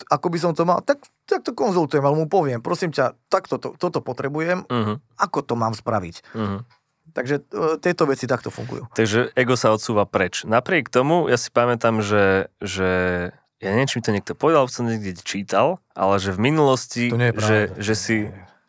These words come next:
Speaker 2: že si mal s týmto nejaký problém, že si, že si až príliš akože si nejak veril. Ale to bolo pra-, paradoxne vraj ešte pred Superstar. Asi keď si spieval po krčmách tie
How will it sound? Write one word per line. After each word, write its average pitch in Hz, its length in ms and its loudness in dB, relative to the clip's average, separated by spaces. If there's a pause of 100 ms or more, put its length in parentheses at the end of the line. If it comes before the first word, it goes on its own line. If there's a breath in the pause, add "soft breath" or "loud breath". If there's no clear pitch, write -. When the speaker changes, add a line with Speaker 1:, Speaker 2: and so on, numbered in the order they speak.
(120)
Speaker 2:
že 113 180 0
si - 140 -4
mal 139 160 4
s 156 80 -6
týmto 123 220 -6
nejaký 117 260 2
problém, 113 380 2
že 117 100 2
si, 117 240 -4
že 107 220 -2
si 107 120 -2
až 104 200 2
príliš 107 480 0
akože 101 240 -4
si - 120 -6
nejak 101 160 0
veril. 104 220 0
Ale 113 140 4
to 147 80 0
bolo 139 100 6
pra-, 131 260 6
paradoxne 123 460 0
vraj 117 220 4
ešte 113 160 -8
pred 147 160 -2
Superstar. 98 640 -2 (320 loud breath)
Asi 123 240 2
keď 131 160 0
si 123 100 0
spieval 117 220 4
po 117 100 -4
krčmách 110 380 0
tie 110 180 4